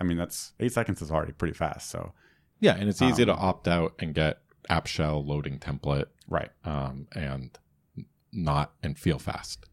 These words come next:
Speaker 2: Feel like a fast
Speaker 1: No, I know,
Speaker 2: client-driven
Speaker 1: but that's not the
Speaker 2: website.
Speaker 1: interesting case. The interesting case is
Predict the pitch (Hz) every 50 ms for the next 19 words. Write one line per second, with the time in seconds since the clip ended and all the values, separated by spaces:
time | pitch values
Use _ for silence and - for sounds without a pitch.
0 | _ - - 170 151 147 143 - 147 - - - 156 147 139 - - 151 156 143
1 | 139 135 147 131 110 - - - 113 123 135 - 117 - - 95 104 92 - 92
2 | - - 95 87 - 95 87 76 - 92 98 107 104 113 107 98 104 101 - 107
3 | 101 90 - - 87 82 80 73 - - -